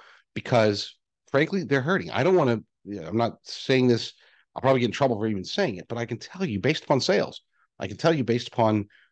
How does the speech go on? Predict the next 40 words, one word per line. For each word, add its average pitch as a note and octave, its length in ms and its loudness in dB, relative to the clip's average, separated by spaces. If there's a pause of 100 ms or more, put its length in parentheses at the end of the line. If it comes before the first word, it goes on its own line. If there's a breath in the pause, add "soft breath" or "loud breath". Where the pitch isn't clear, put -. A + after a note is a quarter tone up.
reactions A2+ 800 -2
that G#2+ 120 0
I've G#2+ 140 4
been G2+ 240 2
receiving F#2+ 540 -4
from A2 200 0
other, A2 440 2 (400)
other A#2 160 0
show D3 240 4
hosts, G#2 360 -2
other, G2 600 0 (180)
other, F#2 420 -2 (320)
uh, A1 220 -10 (380)
conservative A#2 400 2
news B2+ 240 2
outlets, - 340 -10 (380)
that G#2 300 4
My G#2 180 4
Pillow D3+ 200 4
sales A2+ 280 2
have A2 100 0
gone G#2 180 2
down G2 180 2
dramatically. G2 600 0
They A2 100 2
are A#2 60 2
hurting, B2 300 4
just - 160 -8
like C#4+ 120 -6
the E3+ 80 -2
rest G#3 220 2
of - 60 -18
us. - 120 -16
I A2+ 40 -6
mean, G#2+ 200 0
many F#3 160 2
of G2 80 0
us - 140 -12
are - 60 -16
hurting. F2+ 260 -12